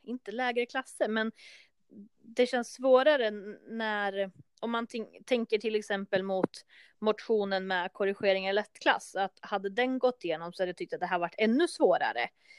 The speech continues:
med, med tanke på att det oftast är fler nybörjare i de lägre klasserna.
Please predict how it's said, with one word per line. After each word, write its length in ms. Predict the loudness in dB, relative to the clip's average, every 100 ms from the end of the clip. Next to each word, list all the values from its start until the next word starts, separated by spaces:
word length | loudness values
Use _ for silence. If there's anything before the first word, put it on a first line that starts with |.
| _ _ -2
med, 260 | 0 0
med 160 | -2 -4
tanke 260 | -4 -4 -2
på 60 |
att 100 | 0
det 60 | 0
oftast 300 | -2 -2 -4
är 40 |
fler 560 | -4 -2 4 6 4 0
nybörjare 680 | -4 -2 0 6 6 6 2
i 140 | -2 -4
de 160 | -4
lägre 320 | -4 -4 -6
klasserna. 480 | -8 -8 -2 -2 -2